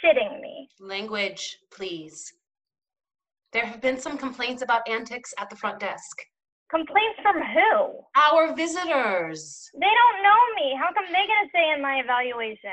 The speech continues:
Speaker 2: That's part of your job. You're the first face they see when they walk through the door.
Speaker 1: Yeah, lucky them.
Speaker 2: It's important that you give a good first impression. It's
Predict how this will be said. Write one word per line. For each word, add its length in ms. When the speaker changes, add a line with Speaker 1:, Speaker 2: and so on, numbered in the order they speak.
Speaker 2:
That's 380
part 340
of 100
your 180
job. 560
You're 160
the 100
first 400
face 300
they 100
see 220
when 100
they 80
walk 220
through 100
the 80
door. 420
Speaker 1:
Yeah, 420
lucky 480
them. 400
Speaker 2:
It's 160
important 500
that 160
you 80
give 220
a 80
good 180
first 240
impression. 540
It's 280